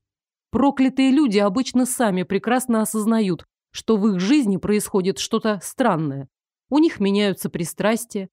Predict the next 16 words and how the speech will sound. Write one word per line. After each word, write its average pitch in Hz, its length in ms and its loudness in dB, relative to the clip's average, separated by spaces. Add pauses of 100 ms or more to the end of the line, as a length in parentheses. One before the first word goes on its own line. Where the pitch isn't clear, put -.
(160)
им 226 180 4
начинают 220 500 2
нравиться 208 500 0
шумные 202 440 0
сборища, 202 640 -2
даже 208 280 0
если 208 440 -2 (100)
прежде 208 420 2
они 175 200 -2
предпочитали 214 800 -2
одиночество. 165 840 -4 (600)
В - 160 -20
какой-то 220 440 2
степени 208 520 0
это 220 140 0
логично. 165 580 -2